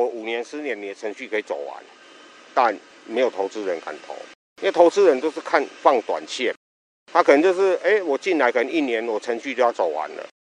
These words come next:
两年内就，我可能就要开始营收了。所以你前后加起来不会超过三年。应该说怎么样去优化，把这个时程缩短，现行的法规都有路可以走，但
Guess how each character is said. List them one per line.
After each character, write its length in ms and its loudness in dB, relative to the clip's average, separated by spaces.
两 220 4
年 240 4
内 240 4
就， 120 -10
我 120 4
可 160 0
能 140 -2
就 100 0
要 340 8
开 180 -4
始 160 -12
营 200 -14
收 340 -6
了。 60 -12
所 140 2
以 60 4
你 280 0
前 180 2
后 140 6
加 180 2
起 120 -4
来 60 0
不 120 -8
会 80 -4
超 160 -4
过 160 -4
三 200 -4
年。 140 -12
应 160 8
该 160 6
说 280 6
怎 160 6
么 140 4
样 180 6
去 200 -4
优 280 4
化， 320 4
把 160 6
这 80 2
个 100 4
时 220 -4
程 180 4
缩 300 4
短， 260 -2
现 280 4
行 120 -2
的 80 0
法 240 -2
规 220 0
都 160 2
有 120 0
路 140 -4
可 160 -8
以 200 -8
走， 200 -10
但 240 4